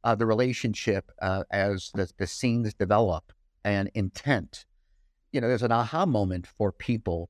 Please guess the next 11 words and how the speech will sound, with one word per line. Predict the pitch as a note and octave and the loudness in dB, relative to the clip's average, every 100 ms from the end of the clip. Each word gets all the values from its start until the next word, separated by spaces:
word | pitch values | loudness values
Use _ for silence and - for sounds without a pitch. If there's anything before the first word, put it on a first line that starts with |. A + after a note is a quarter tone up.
| _ A2 | _ -4
when | A2 | 0
that | A2+ G#2 - | 2 0 0
happens, | G#2 G#2+ F3 F#3+ - - _ _ _ _ _ _ _ _ | -2 -2 -2 -6 -10 -18 _ _ _ _ _ _ _ _
and | A#2 A#2+ A#2 A#2 A2 | 0 2 2 2 0
they | A#2 A2 | 2 0
find | - C3+ C3 B2+ B2+ | 2 0 2 2 0
the | C3 - | -2 -4
technology | - C3 A2+ A#2+ G#2+ | -4 0 0 0 -2
far | - A#2 | 0 2
more | A2+ A2 | 2 2
relatable | G#2 G#2 B2+ G#2+ F2+ | 2 2 0 0 -2